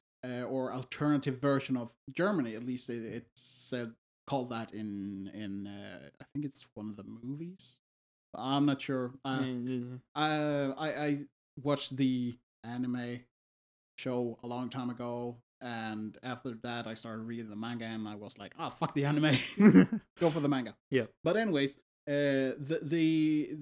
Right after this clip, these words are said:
Speaker 1: the country is run by a military regime, and the leader has the title of Führer. <laughs> Führer Bradley, I think his name is.
Speaker 2: <laughs>
Speaker 1: Uh, but the thing is that i-,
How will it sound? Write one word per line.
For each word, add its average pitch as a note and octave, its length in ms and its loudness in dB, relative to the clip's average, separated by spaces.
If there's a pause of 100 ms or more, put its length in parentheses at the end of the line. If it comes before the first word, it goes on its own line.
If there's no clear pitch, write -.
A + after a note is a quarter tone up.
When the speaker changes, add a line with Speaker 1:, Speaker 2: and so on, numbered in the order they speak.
(420)
Speaker 1:
the C#3 80 -2
country D#3 460 4
is C#3 400 0
run E3 380 2
by C#3+ 280 2
a B2 360 -2
military F3 420 2
regime, C3+ 520 2 (880)
and C3+ 460 4 (100)
the C#3 80 0
leader D3 600 4 (100)
has C#3 200 -2
the - 60 -10
title C#3+ 400 -2
of B2+ 160 -4
Führer. F3+ 440 4 (200)
<laughs> - 500 -6
Führer C#3+ 360 2
Bradley, C#3 480 0
I G#2 60 -6
think G#2+ 200 -10
his - 140 -12
name - 180 -8
is. G3 240 6
Speaker 2:
<laughs> - 40 -14 (960)
Speaker 1:
Uh, C#3 500 2
but G#3+ 160 4
the E4+ 80 6
thing G4 220 4
is C4+ 100 2
that C#4+ 240 2 (320)
i-, G#3+ 80 -4